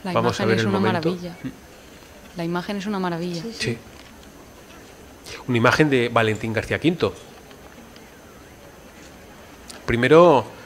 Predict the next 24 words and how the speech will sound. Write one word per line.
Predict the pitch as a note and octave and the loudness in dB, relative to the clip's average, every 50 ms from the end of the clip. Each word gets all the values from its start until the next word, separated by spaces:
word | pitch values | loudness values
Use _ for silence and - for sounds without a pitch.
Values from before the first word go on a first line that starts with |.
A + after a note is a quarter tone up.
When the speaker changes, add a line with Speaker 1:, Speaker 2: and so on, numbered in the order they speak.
| - - - - - | -20 -20 -20 -18 -12
Speaker 2:
eh, | - A2+ A2 G#2 G2+ G2+ - | -8 -4 -4 -4 -4 -2 0
fue | - D3 C#3 | 4 6 6
Roberto | C#3+ C#3 C#3 B2+ C#3+ | 8 6 6 4 2
Casanova | B2+ C#3 - D3 C#3 D#3 D3+ D3+ D#3+ D#3 | 0 2 2 4 6 6 8 8 6 6
quien | D#3 - D3 C3+ C3 B2 A#2+ A2+ A#2+ | 4 2 2 2 2 2 0 -2 -4
en | B2 A2+ A#2 | -4 -2 0
mil | C3 C#3 | 2 2
novecientos | C#3+ C3+ C3 - - C3+ - C3+ - | 2 2 0 -2 -4 -4 -4 -4 -4
ochenta | A2 - C3 A2+ - | -4 -4 -4 -4 -2
y | B2 | 0
dos, | A#2+ C3+ C#3+ - - - - - - - - - - - - | 2 2 2 0 -4 -12 -16 -20 -20 -20 -20 -20 -20 -12 -6
eh, | - A#2 A2 G#2+ | -2 0 0 0
fundaba | - - C3+ B2+ A#2+ C3+ C3+ C3+ B2+ A2+ G2+ - - - | 0 -2 -2 0 2 4 4 6 4 4 2 0 -4 -6
esta, | A#2+ A2 - - B2 A#2 A2 G#2+ G2+ F#2+ F#2+ - - - - - - - - | -6 -6 -4 -2 -2 0 0 0 0 -2 -4 -8 -12 -14 -14 -14 -14 -8 -4
esta | - A#2+ - - A#2 - | -4 -2 -2 -2 -2 -2
cofradía. | - G#2+ - A2+ A2+ A#2+ C#3 C#3 C3+ C#3+ - - - - - - - - | -2 -4 -2 0 0 2 4 4 4 2 0 -6 -18 -20 -20 -20 -12 -6
La | D3 B2+ A#2+ A#2+ | -4 -2 -2 0
primera | A2+ B2+ C3 D3+ D#3+ E3+ E3 | 0 2 6 8 8 8 10
vez, | F3 G3 G#3+ G#3+ - - - - - - - - - - - - | 8 8 6 4 0 -8 -14 -14 -14 -14 -14 -16 -18 -18 -14 -8
eh, | - A2+ A2+ A2 G#2+ G#2+ G#2 G2+ G2 G2 F#2+ G2+ G#2 G2+ - - - - - - - - - | -6 -4 -2 0 0 0 0 -2 -4 -6 -6 -8 -10 -14 -16 -18 -20 -20 -20 -20 -10 -4 0
con | C3 C3 D#3+ | 2 4 4
un | F#3 G3 F#3 F#3+ F#3 F3 | 4 4 2 0 0 -2
Cristo | E3 - - E3+ C#3+ - - - G2 F2 - - - - | -4 -4 -4 -4 -4 -4 -4 -4 -4 -4 -4 -8 -14 -10
de, | A#2 A2 G#2+ B2 A#2+ A#2+ A#2+ A#2+ A2+ A2 A2 G#2 G#2 | -10 -6 -4 -2 -2 0 0 0 0 0 0 -2 -2